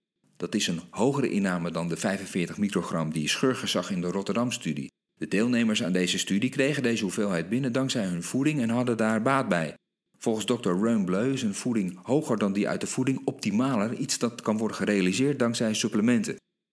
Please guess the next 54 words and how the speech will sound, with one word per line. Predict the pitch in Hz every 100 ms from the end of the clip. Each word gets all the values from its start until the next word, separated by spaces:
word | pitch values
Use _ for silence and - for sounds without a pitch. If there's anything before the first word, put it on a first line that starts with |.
| _
Die | 107
leveren | 120 120 117
vaak | - 117 110
een | 107
nog | 110 95
betere | 120 160 160 107
K | 107
twee | 92 95 139 139
variant, | 98 85 85 104 -
namelijk | 95 85 87 -
M | 98
K | 92 85
zeven, | - 123 113 98 - _
dan | 117 135
de |
variant | 131 123 117 120 117
die | 110
we |
kennen | 107 110 104
uit | 82 107
ongefermenteerde | 123 - - 107 98 104 98 92
voeding, | 156 127 78 -
M | - 90
K | 92
vier. | 92 151 90 - - _ _ _ _ _
Bij | 87 92
mij | 95 127
resulteert | 139 131 120 127 117
de | 107
formule | 113 110 120 113
van | 107 92 92
Reun | 92 87
Bleu | 92 117
erin | 120 127
dat | 123 101
ik | 90
dagelijks | 101 98 92 82 -
vijfduizend | 113 117 101 90 92
International | 87 101 92 92 90 87 80
Units | 82 85 80
D | -
drie | 87 82 87 101
neem | 123 131 131
en | 85 101
vijfhonderd | 110 107 98 90
microgram | 117 127 117 104 90
K | 90
twee | 85 80 - 95 127
van | 104 90
de | 76
M | 87
K | -
zeven | - 87 -
variant | 107 113 113 110 113